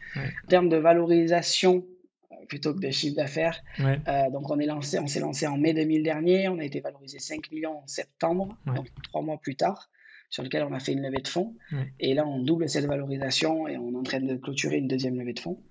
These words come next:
Speaker 1: Ouais, bien joué.
Speaker 2: Donc, une valorisation à, à, à dix millions. Euh, quarante mille coursiers, quasiment un peu plus de huit cents points de, points de vente, euh, partenaires, six mille coursi-, euh, six mille particuliers, euh, utilisateurs, euh, qui utilisent la, la,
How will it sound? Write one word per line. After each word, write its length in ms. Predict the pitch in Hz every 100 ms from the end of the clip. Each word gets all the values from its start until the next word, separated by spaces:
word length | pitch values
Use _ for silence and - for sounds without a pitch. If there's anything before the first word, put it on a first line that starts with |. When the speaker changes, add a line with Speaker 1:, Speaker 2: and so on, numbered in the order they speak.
| -
Speaker 1:
Ouais, 100 | 127
bien 140 | 113
joué. 180 | 113 127 - - -
Speaker 2:
Donc, 140 | 120
une 120 | 135
valorisation 500 | 135 131 185 135 165
à, 40 | 131 127 135 -
à, 20 |
à 60 | 123
dix 120 | 131
millions. 380 | 127 131 170 226 - - - - - -
Euh, 120 | 139
quarante 340 | 170 175 170
mille 160 | 175 156
coursiers, 760 | 156 - - 185 202 208 202 202 165 170
quasiment 400 | 147 147 156 151
un 60 | 151
peu 140 | 151
plus 120 | 165
de 40 | 160
huit 100 | 156
cents 200 | - 160
points 160 | 160
de, 300 | 156 147 139 139
points 100 | 147
de 60 | 143
vente, 280 | 151 160 160
euh, 580 | 143 131 135 135 131 127 127 - - _
partenaires, 640 | 156 139 143 147 185 196 - - - - -
six 340 | - - 185
mille 320 | 190 196 185
coursi-, 400 | 180 175 - - -
euh, 180 | 170 156
six 160 | 139
mille 160 | 185 175
particuliers, 720 | 180 139 156 170 160 160 151
euh, 80 | 147
utilisateurs, 800 | 143 143 151 147 143 156 220 - _ _ - - - - -
euh, 240 | 151 147 131
qui 160 | 131
utilisent 360 | 127 127 139 151
la, 320 | 131 127 131
la, 400 | 135 127 - -